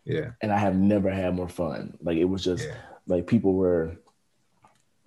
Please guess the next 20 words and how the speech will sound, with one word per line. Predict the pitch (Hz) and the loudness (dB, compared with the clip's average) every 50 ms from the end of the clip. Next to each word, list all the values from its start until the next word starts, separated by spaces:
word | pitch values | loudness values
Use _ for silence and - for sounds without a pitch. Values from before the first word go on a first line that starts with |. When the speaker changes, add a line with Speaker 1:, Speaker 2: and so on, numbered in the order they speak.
| _ | _
Speaker 2:
talking | - - - - 113 110 110 107 - 101 95 90 82 78 | -4 0 2 4 4 4 4 2 0 0 0 0 0 0
and | 76 78 76 78 78 | -2 -2 -4 -4 -6
playing | - - - - 107 107 104 101 95 | -8 -6 0 2 4 4 4 4 2
guitar | 87 92 87 - 101 101 101 98 95 | 2 0 0 0 2 4 6 6 6
and | 90 85 85 | 4 2 0
instruments | - - 104 98 - 95 87 85 85 - | 0 -2 -2 -2 -2 -2 -2 -2 0 0
all | - 95 98 98 101 | 2 4 4 4 4
during | 95 104 101 95 87 | 4 2 2 0 0
the | 85 | 0
day, | 85 95 92 90 90 82 69 | 2 4 4 4 4 4 2
and | 87 92 | 2 2
then | 90 90 | 2 2
at | 95 90 90 | 2 2 2
night, | 92 98 98 95 90 - | 2 2 0 0 0 0
it | 87 | 0
was | 92 95 90 | 0 0 0
this | - 87 85 | 0 -2 -4
hu-, | - - - - 85 | -6 -8 -6 -4 -2
like, | 92 90 85 - | -2 -2 -2 -2
these, | - 92 90 | -4 -4 -4